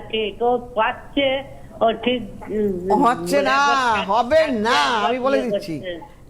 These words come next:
Speaker 2: এবং কেমুন্দ্রুম যোগ ওর মধ্যে রয়েছে, ও ঋণের মধ্যে পড়ে যাবে, বুঝতে পেরেছেন কি বললাম?
Speaker 1: হ্যাঁ, হ্যাঁ,
Speaker 2: হ্যাঁ?
Speaker 1: ওইটাই,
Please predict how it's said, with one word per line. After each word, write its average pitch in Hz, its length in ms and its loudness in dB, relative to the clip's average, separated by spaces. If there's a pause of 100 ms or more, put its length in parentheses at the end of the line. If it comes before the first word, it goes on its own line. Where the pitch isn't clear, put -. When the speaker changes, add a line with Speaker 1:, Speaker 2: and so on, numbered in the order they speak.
Speaker 2:
এবং 294 160 6 (180)
কেমুন্দ্রুম 330 580 0 (160)
যোগ 254 160 4 (400)
ওর 240 160 2
মধ্যে 262 200 0
রয়েছে, 233 380 2 (480)
ও - 20 -4 (180)
ঋণের 330 340 2
মধ্যে 247 220 0 (100)
পড়ে 226 200 4
যাবে, 180 140 0 (100)
বুঝতে 233 220 -6
পেরেছেন 330 480 0 (520)
কি 262 80 -6 (120)
বললাম? 302 340 2
Speaker 1:
হ্যাঁ, 294 180 -8 (560)
হ্যাঁ, 185 160 -2
Speaker 2:
হ্যাঁ? 285 280 0
Speaker 1:
ওইটাই, 233 200 0